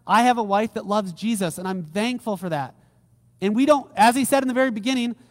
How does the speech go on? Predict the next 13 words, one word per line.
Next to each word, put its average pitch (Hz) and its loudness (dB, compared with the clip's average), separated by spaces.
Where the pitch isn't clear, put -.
we 233 2
don't 277 0
do 277 -2
this 254 0
just 262 2
because 240 2
I'm 220 2
so 233 0
special 226 0
or 202 -2
she, - -12
I 208 4
don't 254 -2